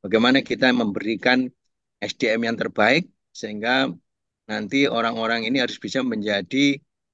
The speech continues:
eh, pemimpin-pemimpin masa depan yang berkarakter, yang jauh dari korupsi, jauh dari K K N, jauh dari hal-hal yang, eh, yang bisa menghambat, ya, pembangunan, eh, kesejahteraan dan kemakmuran rasa-,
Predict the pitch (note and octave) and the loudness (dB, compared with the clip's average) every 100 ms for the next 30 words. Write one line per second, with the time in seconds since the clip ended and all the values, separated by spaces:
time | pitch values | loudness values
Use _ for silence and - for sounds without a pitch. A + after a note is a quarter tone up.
0 | _ - G#2 G#2+ G#2 B2 A#2+ A#2 A#2+ B2+ | _ -8 -4 -4 -4 -2 0 0 2 2
1 | A#2+ A#2 A#2 A#2+ A#2 A2+ A#2 G2 - C3+ | 2 -2 -2 -2 -2 -2 -4 -6 -2 0
2 | D3 B2 G#2 - A2 A2 G#2+ - D#3 D#3+ | 0 0 -6 -6 -2 -2 -2 -2 0 0
3 | C3 A2+ A2+ - A2+ A2 A2 G#2 G#2 A#2 | -2 -4 -6 0 0 0 -2 -4 -4 -4
4 | A2+ G2 - F3 D#3+ A#2+ A2+ G#2 G#2 G#2 | -4 -4 4 6 6 4 2 0 -2 -2
5 | G#2 G#2+ _ _ _ _ - G#2 - - | -4 -6 _ _ _ _ -6 -2 0 2
6 | D3 E3 E3 B2 A#2 A#2+ A2 A2+ A2 G#2 | 4 6 6 6 6 6 4 4 2 2
7 | A2 A2+ C3 A#2 A2+ A2 - G#2+ G#2 G#2 | 2 4 4 2 -2 -8 -16 -10 -6 -4
8 | G#2 G2+ - _ _ _ _ _ A2+ G#2+ | -4 -8 -12 _ _ _ _ _ 0 2
9 | A2+ - A2+ G2 C3 B2+ F#2 G#2+ G2+ C3+ | 0 -2 -2 2 4 4 4 2 4 2
10 | G#2+ _ _ - A2 A2 A2+ G#2 G#2 G#2 | 2 _ _ -10 -10 -6 -2 0 0 0
11 | A2+ A#2+ A#2+ A#2+ _ _ _ _ _ G2+ | 2 2 2 -4 _ _ _ _ _ -2
12 | G2 G2 G2 G#2+ - G2+ F#2 G#2+ G#2 B2 | 2 2 0 -4 0 0 2 0 2 2
13 | A2+ G2 G#2 G#2 G#2 G2+ G#2+ A#2+ A2+ G2+ | 0 -4 -6 -6 -6 -2 0 0 -2 -6
14 | F#2 G2+ | -6 -6